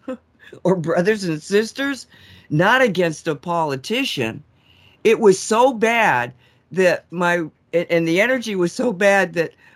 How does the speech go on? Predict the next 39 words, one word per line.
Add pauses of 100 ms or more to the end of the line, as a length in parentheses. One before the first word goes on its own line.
(120)
I
said,
"I
can't
take
this." (240)
And
I'm
sitting
right
next
to
the
husband, (720)
you
know, (300)
and
I, (100)
I, (140)
I
just,
I
can't
take
this.
So
I
get
up (440)
and
I
wa-,
I'm
walking
out
the
door,
and
I'm